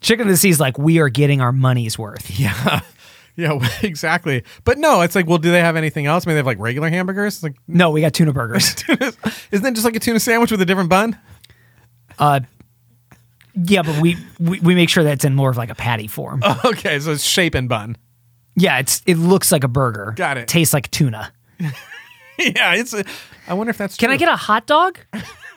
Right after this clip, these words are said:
Speaker 1: We got the hot dog buns. You know what we're putting in that?
Speaker 2: No, hold on. I think we can do a tuna hot dog.
Speaker 1: Three
Speaker 2: Give me a
Speaker 1: scoops of
Speaker 2: second.
Speaker 1: tuna.
Speaker 2: Hey, Jerry,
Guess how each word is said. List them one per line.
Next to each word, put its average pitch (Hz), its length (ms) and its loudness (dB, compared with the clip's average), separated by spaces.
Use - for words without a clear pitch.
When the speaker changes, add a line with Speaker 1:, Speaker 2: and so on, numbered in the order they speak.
Speaker 1:
We 165 60 0
got 196 140 2
the 156 80 0
hot 156 180 2
dog 135 180 -4
buns. 151 400 -2
You 151 80 -2
know 160 80 0
what 143 80 -6
we're 143 60 -6
putting 175 180 -2
in 170 80 -2
that? 208 240 -2
Speaker 2:
No, 453 140 2
hold 349 180 2
on. 247 100 2
I 226 120 2
think 285 180 -6
we 254 80 -4
can 214 140 -4
do 196 120 0
a 190 60 -2
tuna 185 260 -4
hot 165 200 0
dog. 180 240 0
Speaker 1:
Three 202 260 0
Speaker 2:
Give 135 140 0
me 180 60 4
a - 20 -2
Speaker 1:
scoops - 80 -6
of 160 60 0
Speaker 2:
second. 214 160 2
Speaker 1:
tuna. 170 180 0
Speaker 2:
Hey, 208 180 0
Jerry, 285 420 2